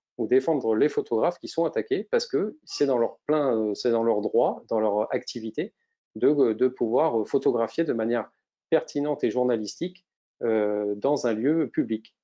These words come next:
Je prends un autre exemple complètement différent, les attentats, les attentats de Nice. Alors c'est un truc un peu plus dramatique, pardon, mais c'est pareil.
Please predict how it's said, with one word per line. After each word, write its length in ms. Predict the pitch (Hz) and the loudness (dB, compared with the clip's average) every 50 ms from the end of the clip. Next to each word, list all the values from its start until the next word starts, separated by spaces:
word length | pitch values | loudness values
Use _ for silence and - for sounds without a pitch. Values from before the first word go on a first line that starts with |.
| _ - | _ -12
Je 140 | - - 107 | -8 -8 -8
prends 200 | - - 117 110 | -4 -2 -2 0
un 100 | 113 120 | 0 0
autre 180 | 117 117 - | 0 0 -2
exemple 360 | 123 110 113 120 113 104 - _ _ _ _ | -4 -2 0 -2 -2 -2 -6 _ _ _ _
complètement 400 | _ - 113 120 117 - - 107 | _ -6 -4 -2 -4 -4 -4 -6
différent, 480 | 98 98 95 - - 104 131 190 - - _ - | -8 -8 -10 -6 -4 -2 -2 -2 -6 -10 _ -4
les 160 | 113 104 113 | -2 -2 -2
attentats, 500 | 104 - 104 101 - - 143 196 - - _ _ _ _ _ _ _ _ _ _ _ _ | -2 -2 -4 -4 -2 -2 -2 -2 -4 -8 _ _ _ _ _ _ _ _ _ _ _ _
les 140 | 117 101 110 | -4 -4 -4
attentats 300 | 107 - 104 101 - 104 | -4 -4 -4 -4 -2 -2
de 60 | 98 | -2
Nice. 260 | 101 117 120 117 - - | -2 -4 -4 -4 -6 -8
Alors 160 | - 113 - | -8 -10 -8
c'est 100 | - 110 | -8 -10
un 40 | 104 | -8
truc 180 | - - - | -8 -8 -8
un 60 | 113 - | -6 -6
peu 100 | 107 104 | -6 -4
plus 140 | - 110 | -4 -4
dramatique, 320 | 107 104 101 104 - - _ _ | -4 -4 -6 -6 -8 -10 _ _
pardon, 240 | 110 104 151 165 | -4 -2 -2 -2
mais 180 | 147 110 104 - _ _ _ _ _ | -4 -6 -8 -8 _ _ _ _ _
c'est 160 | - - 143 | -8 -8 -4
pareil. 380 | - 117 104 110 147 190 208 202 | -2 0 0 2 0 0 -2 -4